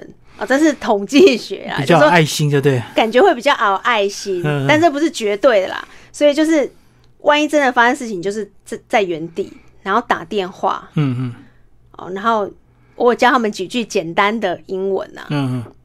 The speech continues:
Speaker 2: 嗯。
Speaker 1: 嗯，但他们其实，你知道小朋友英文没有很好，其实看到外国人，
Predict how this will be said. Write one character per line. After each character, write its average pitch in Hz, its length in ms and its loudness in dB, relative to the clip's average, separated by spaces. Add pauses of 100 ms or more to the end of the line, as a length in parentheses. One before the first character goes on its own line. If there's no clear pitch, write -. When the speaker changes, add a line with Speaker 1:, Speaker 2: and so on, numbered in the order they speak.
Speaker 2:
嗯。 233 80 -14
Speaker 1:
嗯， - 100 -16 (400)
但 269 140 2
他 285 80 4
们 269 140 -2
其 214 160 -6
实， 202 220 -2 (480)
你 214 60 -12
知 220 40 -2
道 254 60 4
小 214 180 -2
朋 226 100 -2
友 196 220 -2 (440)
英 247 140 -6
文 220 140 0
没 202 100 -2
有 202 80 -2
很 180 220 -10
好， 170 120 -10
其 165 60 -14
实 190 80 -4
看 233 160 -4
到 214 120 0
外 196 200 0
国 170 120 -10
人， 165 140 -12